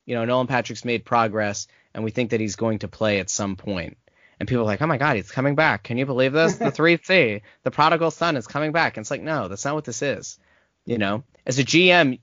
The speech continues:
like, what's, what's Chuck Fletcher supposed to say on the flip side of that? Is, if he's a realist, does he go out and say, "Ah, listen, kid's got a migraine disorder. I don't know. He might never play again." Imagine how that plays. And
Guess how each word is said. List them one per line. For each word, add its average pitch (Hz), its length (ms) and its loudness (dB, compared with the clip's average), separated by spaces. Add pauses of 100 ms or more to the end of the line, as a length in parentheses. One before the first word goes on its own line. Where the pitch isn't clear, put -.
(140)
like, 131 220 -4 (300)
what's, 226 340 0 (140)
what's - 280 2
Chuck 226 200 0
Fletcher 151 280 2
supposed 113 400 -4
to 98 80 -12
say 87 320 -8 (260)
on 135 80 0
the 131 80 -2
flip - 240 -2
side 90 220 -4
of 82 80 -8
that? 73 180 -12 (360)
Is, 190 280 6 (160)
if 196 140 2
he's 220 180 2
a 208 60 4
realist, 196 400 4
does 156 120 -2
he 170 100 2
go 180 100 6
out 180 100 8
and 165 80 -2
say, 175 300 2 (360)
"Ah, 554 200 8
listen, 269 360 2 (520)
kid's 240 200 4
got 247 160 6
a 247 40 4
migraine 269 460 4
disorder. 135 520 -4 (720)
I 494 220 4
don't 233 100 2
know. 254 320 4 (600)
He 466 80 -12
might 403 180 4
never 370 180 4
play 320 300 10
again." 131 360 -2 (480)
Imagine 285 440 2
how 240 120 0
that 202 200 -2
plays. - 440 -16 (640)
And 269 360 -2